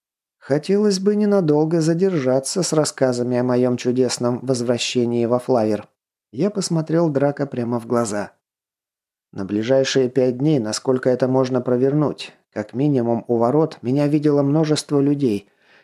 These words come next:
и уже могли пойти слухи. «Об этом можешь не переживать. Находящиеся там тени сразу же позакрывали всем рты, запретив сообщать о случившемся кому бы то ни было. Но даже так, долго правду всё равно не утаишь.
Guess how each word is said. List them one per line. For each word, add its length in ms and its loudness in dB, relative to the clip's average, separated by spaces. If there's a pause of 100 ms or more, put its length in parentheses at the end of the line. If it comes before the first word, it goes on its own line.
(100)
и 120 -4
уже 560 2
могли 360 0
пойти 380 -2
слухи. 500 -4 (1500)
«Об 200 2
этом 340 2
можешь 380 2
не 120 2
переживать. 840 0
Находящиеся 880 0
там 240 0
тени 340 0
сразу 420 0
же 140 2
позакрывали 720 2
всем 340 0
рты, 380 -2 (180)
запретив 680 -2
сообщать 600 -2
о 40 -2
случившемся 800 -4
кому 300 0
бы 140 2
то 120 0
ни 140 2
было. 320 -2 (720)
Но 220 2
даже 340 2
так, 480 -2
долго 480 0
правду 480 0
всё 220 -2
равно 380 0
не 120 0
утаишь. 640 -2